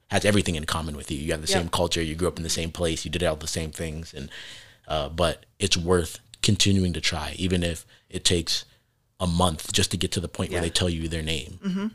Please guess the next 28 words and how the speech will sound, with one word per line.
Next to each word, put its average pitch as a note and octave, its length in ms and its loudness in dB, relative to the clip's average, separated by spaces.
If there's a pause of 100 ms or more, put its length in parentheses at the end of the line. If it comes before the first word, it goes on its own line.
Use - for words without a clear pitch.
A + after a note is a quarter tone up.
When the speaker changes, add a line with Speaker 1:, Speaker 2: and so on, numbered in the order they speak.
(180)
Speaker 1:
That's F#3+ 200 0
Speaker 2:
Mm-hmm. G#3+ 40 4
Speaker 1:
okay. F3 280 -2 (180)
Speaker 2:
Yep. G#3+ 340 -8 (400)
Yeah, F#3 160 -6
I G3 60 -2
think G3+ 220 -4
that's F#3 200 -2
so F3+ 280 0
good, F3 280 -6
is F3+ 200 -8
just - 340 -6 (760)
try. F3 580 -4 (380)
What's A3 260 -2
the A3+ 140 2
worst F#3 300 0
that E3 140 -6
can F3 120 -2
happen E3 360 -6
if E3+ 180 -8
you D#3+ 100 -8
try E3+ 240 -4
to F3 80 -4
have E3+ 160 -4
a F3 40 -6
conversation E3 680 -6
with D#3 140 -14
you? F3+ 220 -16